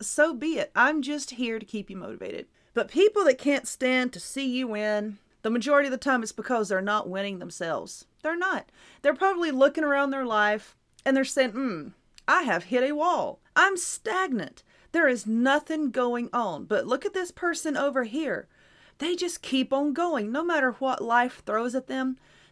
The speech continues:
they just keep on going and going." They are like that Energizer bunny. They just keep going and going and going, and you can't stop 'em.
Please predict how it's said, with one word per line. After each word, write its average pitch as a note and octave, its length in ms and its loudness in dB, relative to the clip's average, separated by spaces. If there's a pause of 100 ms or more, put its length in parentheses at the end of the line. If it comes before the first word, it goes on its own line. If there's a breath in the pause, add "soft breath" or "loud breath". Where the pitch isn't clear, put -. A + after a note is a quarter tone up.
they C#4+ 160 2
just - 320 -6
keep C#4+ 320 -2
on B3 280 -2
going C4 360 0
and G3+ 140 -2
going." B3 180 -4
They C4+ 100 -2
are G#3+ 120 0
like A3 220 0
that F#3+ 200 0
Energizer C4 500 0
bunny. G3+ 200 0
They G#3+ 100 2
just B3 180 -6
keep D#3 220 -8
going B3 320 0
and C4+ 180 -2
going A3 300 -2
and A3 160 -6
going, G3+ 240 -2
and F#3+ 160 -2
you C4 120 0
can't G#3 360 -6
stop F3+ 460 -2
'em. - 180 -16